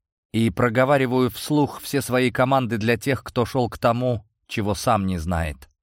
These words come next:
Вернее, они верили, что спасают свой мир. Соратники, друзья мои, верные братцы. Те, кто погиб, прорываясь сюда через весь чертов ад. Гвардейцы слышат все и внимают.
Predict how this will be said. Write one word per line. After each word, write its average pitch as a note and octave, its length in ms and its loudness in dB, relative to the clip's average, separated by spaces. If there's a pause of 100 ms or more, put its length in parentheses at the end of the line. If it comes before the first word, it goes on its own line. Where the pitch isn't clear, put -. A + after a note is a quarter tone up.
(200)
Вернее, E3 560 2
они D3+ 300 2
верили, A#2 340 2
что G2 180 -4
спасают A#2+ 540 -2
свой G#2 320 0
мир. F2 340 -2 (260)
Соратники, A#2+ 640 0
друзья G#2+ 500 0
мои, G#2 300 0
верные A2 440 0
братцы. F#2+ 640 -4 (320)
Те, E3+ 160 2
кто D#3+ 160 0
погиб, C#3 460 0 (320)
прорываясь G#2+ 760 2
сюда G#2+ 380 0
через G2 340 -4
весь G2+ 280 -2
чертов G#2+ 500 -2
ад. G2+ 340 -2 (600)
Гвардейцы A2+ 720 0
слышат A2+ 440 -2
все G2 460 -2 (440)
и C#3 120 2
внимают. A#2+ 800 0